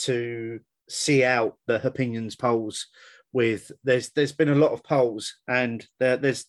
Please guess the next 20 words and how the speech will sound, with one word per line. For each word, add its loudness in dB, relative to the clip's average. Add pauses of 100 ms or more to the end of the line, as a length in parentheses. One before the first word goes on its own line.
(140)
some -6
more 2
numbers -2
coming -6
in -10
the -6
next -10
show 0
for -10
you 0
all -6
to -6
look -4
forward -4
to -2 (420)
on, -2
on, -2
on -4
that. 0 (160)
But 2